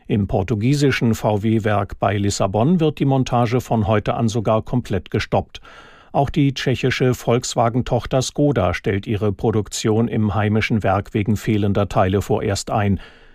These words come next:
Das Hochwasser in Slowenien hatte einen Zulieferbetrieb von Volkswagen lahmgelegt,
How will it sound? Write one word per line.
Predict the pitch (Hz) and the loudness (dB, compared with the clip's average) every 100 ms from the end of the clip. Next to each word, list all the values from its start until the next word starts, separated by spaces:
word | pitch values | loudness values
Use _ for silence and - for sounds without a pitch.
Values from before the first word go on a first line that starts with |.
| _ - | _ -10
Das | 98 - | -8 -2
Hochwasser | 127 - 117 - 113 | -2 0 0 2 -2
in | 113 107 | -2 -2
Slowenien | - 104 117 117 120 123 117 | -2 0 2 2 2 2 0
hatte | 123 120 113 | -2 -2 -2
einen | 117 113 113 | 0 2 0
Zulieferbetrieb | - 143 139 131 135 110 120 - 117 104 | 0 0 2 2 0 0 -2 0 -2 -2
von | - 117 | 0 0
Volkswagen | - 113 107 - 110 113 | 2 0 0 0 0 2
lahmgelegt, | 113 110 110 107 107 120 | 2 2 2 0 0 -2